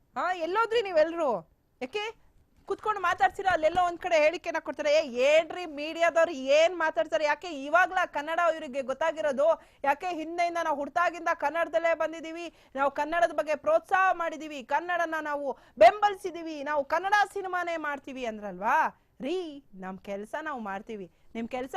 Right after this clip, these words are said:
ಏನ್ರಿ ಮಾಡಿದೀರಾ ನೀವು? ಕನ್ನಡದ ಬಗ್ಗೆ ಏನ್ರಿ ಮಾಡಿದ್ರಿ? ಯಾಕೆ ನಿಮ್ಗೆ ಡಿಮ್ಯಾಂಡ್ ಕಮ್ಮಿ ಆಗುತ್ತೆ ಅಂತನಾ? ನಿಮಗೆ ಅಲ್ಲಿ ಏನಾದ್ರು ತಮಿಳ್ನಾಡಲ್ಲಿ ನಿಮ್ಗೆ ಅವಕಾಶಗಳು ಸಿಗಲ್ಲ ಅಂತನಾ? ಏನಾದ್ರು ಮಾತಾಡ್ಬಿಟ್ರೆ, "ಅಬ್ಬಾ,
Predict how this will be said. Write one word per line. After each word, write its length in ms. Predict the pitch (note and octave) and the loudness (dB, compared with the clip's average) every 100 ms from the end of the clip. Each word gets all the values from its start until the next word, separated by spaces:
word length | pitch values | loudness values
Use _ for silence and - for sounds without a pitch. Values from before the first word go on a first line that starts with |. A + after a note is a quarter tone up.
| F4 | -2
ಏನ್ರಿ 420 | C4 D4 F#4+ G4+ | -2 -4 -6 -4
ಮಾಡಿದೀರಾ 460 | G4 D#4 B3+ A#3+ | -4 -4 -4 -4
ನೀವು? 360 | A3+ G3+ G#3 D4+ - _ _ _ _ | -6 -6 -8 -10 -14 _ _ _ _
ಕನ್ನಡದ 400 | - E4 G4 G4 | 0 0 0 -2
ಬಗ್ಗೆ 300 | F4+ E4 D#4+ | -2 -2 -2
ಏನ್ರಿ 320 | D4+ F4+ G4 | -6 -6 -6
ಮಾಡಿದ್ರಿ? 300 | F#4 D#4+ C#4+ | -6 -6 -4
ಯಾಕೆ 160 | D4+ - | -4 -4
ನಿಮ್ಗೆ 220 | F#4+ D#4 | -6 -4
ಡಿಮ್ಯಾಂಡ್ 440 | A#3 D4+ F4 A4 G#4+ | -4 -2 0 0 0
ಕಮ್ಮಿ 280 | G4 E4+ | -6 -4
ಆಗುತ್ತೆ 320 | D4+ C4 B3+ B3 | -4 -4 -8 -10
ಅಂತನಾ? 580 | A3 G3 A#3+ F#4 A#3 _ - - | -8 -8 -6 -6 -8 _ -20 -8
ನಿಮಗೆ 280 | D4 F#4 F#4 | -6 -4 0
ಅಲ್ಲಿ 220 | F#4 F4+ | 0 0
ಏನಾದ್ರು 240 | F4 F4 D#4+ | -4 -2 -2
ತಮಿಳ್ನಾಡಲ್ಲಿ 720 | D#4 F4 F4+ E4+ E4 E4 F4 | -4 -4 -4 -2 0 -2 -4
ನಿಮ್ಗೆ 220 | E4 D#4 | -8 0
ಅವಕಾಶಗಳು 720 | C#4 C#4+ F#4+ F#4+ F#4+ F4 E4 | 2 2 6 6 6 -2 -2
ಸಿಗಲ್ಲ 360 | D4+ C#4+ C#4+ E4+ E4+ | -4 -6 -4 -2 -2
ಅಂತನಾ? 540 | C#4+ B3 G#3 C4+ G4 _ _ _ A#3 | -2 -8 -8 -8 -10 _ _ _ -2
ಏನಾದ್ರು 380 | E4+ G#4 G#4 | 4 4 4
ಮಾತಾಡ್ಬಿಟ್ರೆ, 540 | F#4+ F4 F4 E4 E4 E4 | -2 0 2 0 0 2
"ಅಬ್ಬಾ, 400 | D4+ G#4 F4+ | 6 6 6